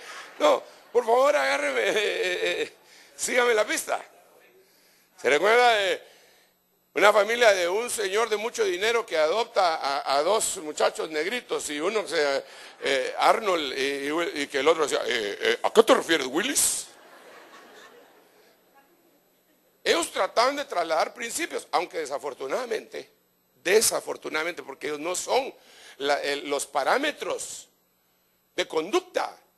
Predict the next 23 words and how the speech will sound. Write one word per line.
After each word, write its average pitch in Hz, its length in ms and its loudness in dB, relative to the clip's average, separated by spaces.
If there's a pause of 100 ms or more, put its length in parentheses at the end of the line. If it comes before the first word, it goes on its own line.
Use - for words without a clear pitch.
(540)
Desafortunadamente, 156 1120 0 (140)
la 156 100 0
patojita 165 500 -4
terminó, 147 580 -2 (200)
eh, 151 240 0
eh, 120 1120 -4 (720)
eh, 135 80 -20
drogadicta, 160 840 0 (340)
eh, 147 560 2
el, 139 300 -2
eh, 127 320 0 (420)
el 131 200 -6
Arnold 190 540 0
terminó 147 640 -2 (320)
muriéndose 170 840 -2
y 143 240 -6
trabajando 156 540 -2
en 185 80 -6
un 202 140 -8
parqueo, 208 580 -4
cuidando 165 420 -2
un 196 100 -10
parqueo. 220 600 -4